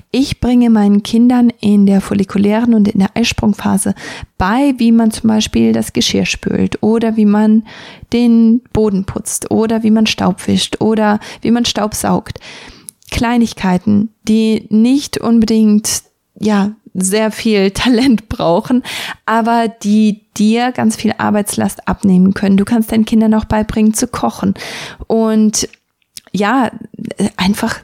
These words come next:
die Spielsachen selber wegzuräumen. Das kannst du deinem Kind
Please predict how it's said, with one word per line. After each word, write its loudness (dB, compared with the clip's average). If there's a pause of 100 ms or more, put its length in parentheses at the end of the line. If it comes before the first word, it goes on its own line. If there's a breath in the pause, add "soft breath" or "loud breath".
(140)
die 2
Spielsachen -2
selber 0
wegzuräumen. -4 (220 loud breath)
Das -6
kannst -2
du -4
deinem 2
Kind 0